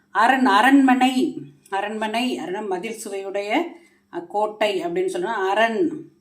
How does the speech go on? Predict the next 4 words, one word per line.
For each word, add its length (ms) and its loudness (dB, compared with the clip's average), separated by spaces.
மதில், 480 2
பாதுகாப்பு 580 0
சுவர், 560 -2
கோட்டை. 640 -2